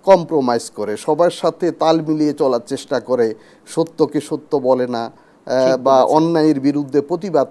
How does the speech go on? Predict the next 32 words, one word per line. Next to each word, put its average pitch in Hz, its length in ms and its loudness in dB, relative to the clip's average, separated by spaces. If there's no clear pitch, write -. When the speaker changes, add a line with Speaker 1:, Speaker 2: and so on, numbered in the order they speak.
Speaker 1:
করে 117 220 -2
না। 104 160 -6
কিন্তু 196 600 -4
যুবক 170 440 2
এবং 185 280 0
তরুণ 185 380 0
বয়সে 104 420 0
তাদের 127 340 0
এই 156 200 4
মোহটা 127 540 -2
থাকে - 260 -14
না। - 140 -16
Speaker 2:
থাকে - 260 -20
না। - 240 -8
Speaker 1:
এবং 175 360 -2
তারা 151 520 2
আত্ম - 480 -6
উৎসর্গ 185 560 2
করতে 170 420 -6
দ্বিধা 113 300 -4
করে 107 280 -6
না, - 200 -18
এক 139 260 -2
মুহূর্ত 160 400 -2
চিন্তা 165 440 -4
করে - 220 -10
না। 101 60 -6
Speaker 2:
চিন্তা - 200 -10
করে - 320 -20
না। - 420 -12
Speaker 1:
এবং 160 400 0
তারা 147 280 2